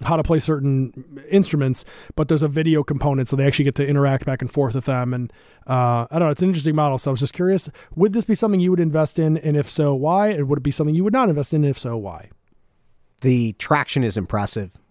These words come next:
Speaker 1: Yeah.
Speaker 2: Uh, intellectual, the protection of the intel-, intellectual property, um, is important.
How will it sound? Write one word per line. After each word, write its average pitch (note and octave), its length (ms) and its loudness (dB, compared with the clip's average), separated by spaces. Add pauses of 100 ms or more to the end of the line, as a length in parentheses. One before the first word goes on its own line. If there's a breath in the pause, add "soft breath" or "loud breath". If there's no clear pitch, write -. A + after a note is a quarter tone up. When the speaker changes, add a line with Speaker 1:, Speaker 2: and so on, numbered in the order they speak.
(140)
Speaker 1:
Yeah. C3 120 -6
Speaker 2:
Uh, G2+ 340 -4 (100)
intellectual, B2 440 0
the F#2+ 100 -4
protection - 480 -2
of A2 60 0
the G#2 60 -2
intel-, F#2 400 -10
intellectual B2 760 -2
property, A2 600 -2 (220)
um, G2 400 -4
is G#2+ 120 -8
important. B2+ 540 0